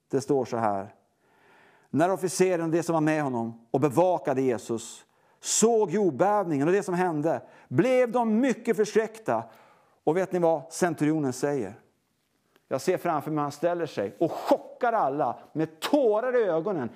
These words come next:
inför alla soldater, inför allt folket. Den romerska centurionen ställer sig och pekar mot Jesus som nu har dött, som nu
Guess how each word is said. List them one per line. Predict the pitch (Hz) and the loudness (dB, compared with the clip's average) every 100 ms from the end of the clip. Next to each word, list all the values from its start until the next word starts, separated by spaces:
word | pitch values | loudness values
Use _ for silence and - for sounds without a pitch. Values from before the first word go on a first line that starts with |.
| - | -6
inför | 285 302 285 262 | -2 0 0 0
alla | 240 208 | 0 2
soldater, | 196 165 202 190 - - - - | 0 2 2 0 -4 -6 -6 -6
inför | 277 302 277 247 | 0 0 0 0
allt | 233 196 196 | 2 0 0
folket. | 220 214 208 113 - - | 0 0 -2 -4 -6 -2
Den | 190 185 139 | 0 0 2
romerska | 285 320 285 220 208 | 2 2 0 0 -2
centurionen | - 208 180 165 202 226 156 117 123 - | 0 -2 0 2 2 0 -2 -4 -6 -10
ställer | - - - 269 277 254 | -16 -12 0 0 2 0
sig | - 151 131 127 | -2 -2 -2 -2
och | - - 175 - | -10 -2 -2 -2
pekar | - 294 233 196 247 | -2 2 2 0 -2
mot | 214 160 | -2 0
Jesus | 214 170 - 165 - - | 0 0 -2 -4 -4 -10
som | - 147 | -6 -2
nu | 185 | 0
har | 269 | 0
dött, | 147 262 214 - - - _ _ | 0 0 0 -8 -20 -20 _ _
som | - 185 | -2 2
nu | 233 | 2